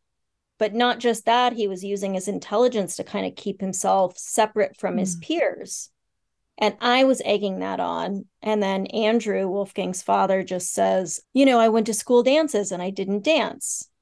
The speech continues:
Speaker 1: And I said, "Yeah, I mean, I did too. I absolutely did that." And he said, "I think that there's a time in which using, you know, one sort of,"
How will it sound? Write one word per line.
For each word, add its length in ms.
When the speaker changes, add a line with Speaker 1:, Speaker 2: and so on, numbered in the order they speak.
Speaker 1:
And 340
I 80
said, 320
"Yeah, 200
I 40
mean, 380
I 140
did 180
too. 420
I 100
absolutely 420
did 200
that." 300
And 140
he 100
said, 480
"I 120
think 480
that 380
there's 240
a 60
time 420
in 140
which 580
using, 840
you 120
know, 360
one 640
sort 380
of," 340